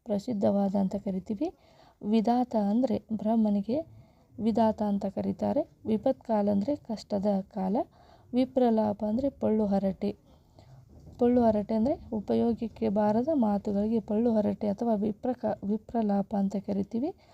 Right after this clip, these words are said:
ವಿಭೂದ ಅಂದ್ರೆ ಪಂಡಿತ, ಪಂಡಿತರಿಗೆ ವಿಭೂದ ಅಂತ ಹೇಳಿ ಕರೀತಾರೆ. ನೆಕ್ಸ್ಟ್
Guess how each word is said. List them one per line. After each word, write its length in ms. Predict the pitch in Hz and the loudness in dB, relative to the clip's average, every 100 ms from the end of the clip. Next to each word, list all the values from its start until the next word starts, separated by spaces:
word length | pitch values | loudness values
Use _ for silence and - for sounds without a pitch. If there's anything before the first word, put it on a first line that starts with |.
| - - - | -20 -16 -2
ವಿಭೂದ 420 | 226 214 269 233 | 0 2 2 4
ಅಂದ್ರೆ 460 | 220 233 240 202 - - | 4 4 0 -2 -6 -8
ಪಂಡಿತ, 400 | - 226 202 196 196 | 0 0 0 -2 -6
ಪಂಡಿತರಿಗೆ 960 | 190 214 208 214 220 208 208 311 339 202 | -6 -6 -6 -4 -4 -6 -8 -12 -8 -4
ವಿಭೂದ 340 | 202 226 208 | 0 2 2
ಅಂತ 260 | 214 196 196 | 2 0 -2
ಹೇಳಿ 280 | 190 240 302 - _ _ - | -2 -2 -4 -10 _ _ -6
ಕರೀತಾರೆ. 520 | 196 196 208 202 330 _ _ _ - - _ _ _ _ _ - _ _ _ - _ - | -4 -4 -2 -2 -2 _ _ _ -20 -20 _ _ _ _ _ -20 _ _ _ -20 _ -2
ನೆಕ್ಸ್ಟ್ 300 | 233 220 | 0 0